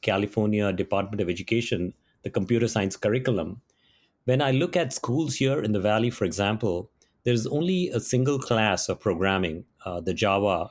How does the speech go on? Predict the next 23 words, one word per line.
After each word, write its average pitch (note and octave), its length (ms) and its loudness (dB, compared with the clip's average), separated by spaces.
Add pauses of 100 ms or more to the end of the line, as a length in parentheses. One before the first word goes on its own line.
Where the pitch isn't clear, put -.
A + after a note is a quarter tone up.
uh, F2+ 300 -4
Java G2+ 300 0
programming F#2 640 0 (480)
in, F#2+ 280 0 (120)
in F2+ 100 -6
high G2 200 0
school. E2+ 380 -6 (500)
And, F#2+ 400 0
uh, F#2+ 340 2
and G#2+ 160 -2
that's, C3 260 -4
that's B2 260 -4
about B2 220 -2
it. - 200 -8
I - 80 -8
mean, G2 160 -4
there G#2+ 160 0
is F#2+ 180 -2
no C#3 280 0
other C3+ 220 2
class G#2+ 420 -2
that, F#2+ 380 -2
uh, F#2+ 180 0